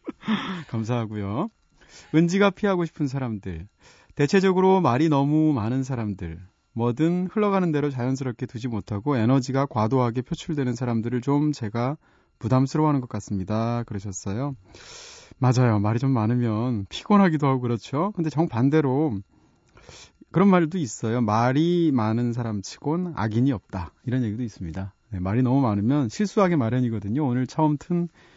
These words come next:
휴먼 리그의 휴먼이라는 노래 가사처럼. 그래서 그런 측면도 있으니까, 네, 그것도 한번 생각해 보시고요, 은지 작가님.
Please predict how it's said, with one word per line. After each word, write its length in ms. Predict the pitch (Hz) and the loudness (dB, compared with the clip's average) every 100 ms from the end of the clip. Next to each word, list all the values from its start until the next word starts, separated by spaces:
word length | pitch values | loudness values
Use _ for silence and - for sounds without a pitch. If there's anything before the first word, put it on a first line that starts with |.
| _ - | _ -8
휴먼 360 | - 170 165 | 2 4 6
리그의 280 | 139 117 117 | 4 2 -2
휴먼이라는 460 | - 156 151 127 117 | 0 0 2 0 0
노래 160 | 104 104 | -4 -6
가사처럼. 800 | 95 - 107 - 113 98 120 120 | -8 -6 -8 -8 -6 -4 -4 -6
그래서 400 | 104 104 131 135 - - - - _ | -8 -6 -6 -8 -14 -20 -20 -20 _
그런 220 | - 143 | 2 2
측면도 400 | 156 170 160 160 | 2 0 0 0
있으니까, 760 | 135 - 110 92 98 95 113 110 104 | -4 -2 -4 -4 -6 -4 -4 -6 -10
네, 220 | 85 85 | -10 -10
그것도 240 | - 101 117 | -8 -6 -4
한번 120 | 104 | -4
생각해 340 | 101 131 127 104 | -4 -4 -4 -6
보시고요, 420 | 104 120 104 101 | -6 -4 -4 -2
은지 180 | 101 101 | -2 -4
작가님. 640 | 98 101 92 95 135 | -6 -6 -4 -2 0